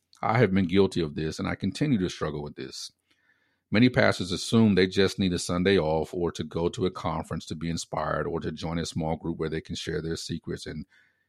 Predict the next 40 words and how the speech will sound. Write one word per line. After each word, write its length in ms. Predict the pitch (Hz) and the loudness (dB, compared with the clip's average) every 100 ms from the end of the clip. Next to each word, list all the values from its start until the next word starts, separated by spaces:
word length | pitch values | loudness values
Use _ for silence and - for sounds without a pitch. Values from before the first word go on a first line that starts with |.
| _ _ | _ _
quote 240 | - 95 85 | -2 0 0
unquote, 440 | 80 - 82 80 _ | -4 -2 -2 -2 _
keep 240 | - 92 - | -4 -4 -2
it 80 | 87 | -2
real. 480 | 82 78 76 73 - _ _ _ _ _ _ _ | 0 0 -2 -6 -12 _ _ _ _ _ _ _
But 100 | - | -6
seminary 440 | - 147 139 123 113 | 4 8 10 10 8
didn't 200 | 107 104 | 6 4
prepare 360 | 92 120 104 | 0 4 6
me 120 | 95 92 | 6 4
to 80 | |
be 180 | 80 90 | 4 4
able 160 | 90 85 | 4 2
to 140 | - | -2
recognize 640 | 87 87 85 87 80 82 - | 0 2 2 0 0 -2 -4
when 100 | 80 | -8
I'm 260 | - 85 95 | -4 0 0
depressed, 600 | 78 - 71 - - - _ _ _ - | -2 -6 -8 -8 -12 -16 _ _ _ -8
when 140 | 87 | -4
I 160 | 90 95 | 2 4
need 200 | 90 78 | 4 2
help 260 | 85 73 | -2 -2
and 120 | 78 | -4
possibly 480 | 71 92 87 90 82 | -4 -2 -2 -4 -4
even 340 | 85 85 82 80 | -4 -4 -4 -2
need 220 | 80 76 | -2 -4
medication. 720 | 76 76 - 73 - - - _ _ _ _ _ _ _ _ - | -6 -8 -8 -10 -10 -14 -16 _ _ _ _ _ _ _ _ -4
Just 180 | 107 - | -4 0
four 220 | 120 110 | 4 4
years 240 | 98 104 | 4 2
ago, 240 | 90 87 87 | 2 0 2
after 240 | 85 82 | -2 -4
years 240 | 85 90 | -2 0
of 80 | 85 | -2
silently 400 | - 95 85 82 | -4 -4 -2 -4
struggling 640 | 78 - 87 80 73 73 80 | -8 -4 -4 -4 -6 -6 -6
with 140 | 78 | -8
trying 340 | - 92 85 | -6 -4 -2
to 80 | 78 | -4
pastor 500 | - - 87 85 - | -8 -6 -4 -4 -8